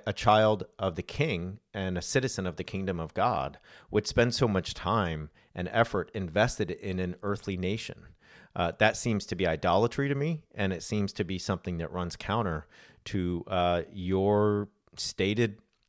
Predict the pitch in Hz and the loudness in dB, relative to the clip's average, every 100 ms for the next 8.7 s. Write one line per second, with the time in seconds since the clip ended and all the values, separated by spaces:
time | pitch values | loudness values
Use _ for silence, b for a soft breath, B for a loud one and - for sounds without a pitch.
0 | - 95 110 147 - 85 - 85 98 113 | -10 -2 2 2 2 -4 -2 0 0 -2
1 | - - - 87 98 95 92 113 98 113 | -12 -12 -4 -2 -2 0 4 4 4 2
2 | - 92 90 98 98 92 95 92 90 87 | -4 -2 0 0 2 2 2 0 -2 0
3 | 101 95 82 98 90 87 92 - 101 104 | 0 0 0 2 0 0 -2 -2 -2 0
4 | 90 98 107 b b b b 113 113 120 | 0 0 -2 b b b b 2 6 6
5 | - - - - 98 - 135 165 - 151 | 6 -2 -10 -4 -4 6 10 10 8 2
6 | 139 131 123 160 95 71 107 - _ 117 | 2 -2 0 0 2 0 -2 -6 _ -6
7 | 110 127 117 107 104 104 104 104 98 95 | -4 -2 4 4 6 6 4 4 2 0
8 | 90 90 113 - - 92 | 0 0 0 -4 -8 -8